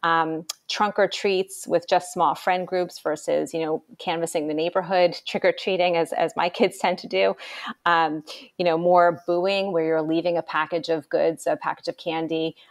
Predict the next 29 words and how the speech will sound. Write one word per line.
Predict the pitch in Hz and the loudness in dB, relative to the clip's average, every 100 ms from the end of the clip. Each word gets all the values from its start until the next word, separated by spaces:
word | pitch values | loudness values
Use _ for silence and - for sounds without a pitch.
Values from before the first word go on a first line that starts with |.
| _ | _
um, | 151 151 | -4 -4
on | - 160 160 | -2 -2 -2
your | 160 160 | -2 -4
friend's | - 156 156 156 - | -4 -4 -4 -6 -4
doorstep | 202 214 208 202 185 180 | 0 0 0 2 2 2
and | 156 156 | -2 -2
then, | 151 151 165 | -2 -4 -6
you | |
know, | 156 | -8
sort | 156 156 | -6 -6
of | 143 | -4
ringing | 156 156 151 | -4 -4 -6
and | 156 | -2
running, | 180 190 190 180 - - _ | 0 0 -2 -4 -8 -20 _
things | 190 180 | -4 0
like | 175 165 | -2 0
that, | 160 156 | 0 2
that | 175 | 2
involve | 165 170 175 165 | 0 2 2 2
less | 175 180 - | 2 0 -2
interaction, | 180 165 160 151 156 - 160 160 - | -8 -2 0 0 -2 -4 -4 -4 -4
um, | 170 165 | -4 -4
especially | 165 175 165 165 | -6 -8 -4 -2
less | 160 - | -2 -4
interaction, | 160 160 151 - 156 151 | -4 -2 -4 -4 -6 -4
like, | 156 - | -6 -4
in | 190 185 | -2 -2
the | |
community, | 175 190 214 233 226 202 190 180 | -2 -4 0 0 0 0 0 -2